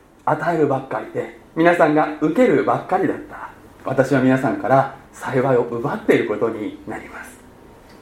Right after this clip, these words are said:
さて、今日から半年間皆さんと一緒に読んでいきます、このペテロの手紙第一。これは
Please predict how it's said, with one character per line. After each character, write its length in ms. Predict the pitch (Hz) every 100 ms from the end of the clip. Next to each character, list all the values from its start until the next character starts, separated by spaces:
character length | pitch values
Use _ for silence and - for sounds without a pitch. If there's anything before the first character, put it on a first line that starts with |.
| - - - - - - - - - - - - - - - - - - - - - -
さ 80 | 214
て、 100 | 185
今 140 | 185 202
日 40 |
か 60 | 156
ら 80 |
半 160 | 156 151
年 220 | 156 151
間 160 | 131 123
皆 160 | 139
さ 120 | 139 117
ん 60 |
と 100 | 110
一 120 | 107
緒 80 | 117
に 100 | 113
読 160 | 131 117
ん 60 |
で 80 | 101
い 80 | 98
き 60 | 107
ま 140 | 101
す、 60 | -
こ 80 |
の 120 | 107 98
ペ 120 | 139
テ 120 | 123
ロ 100 | 107
の 100 | 98
手 100 | 98
紙 240 | 92 92
第 280 | 92 107 107
一。 360 | 107 - 110 - - - -
こ 80 |
れ 100 | 143
は 400 | 143 156 - -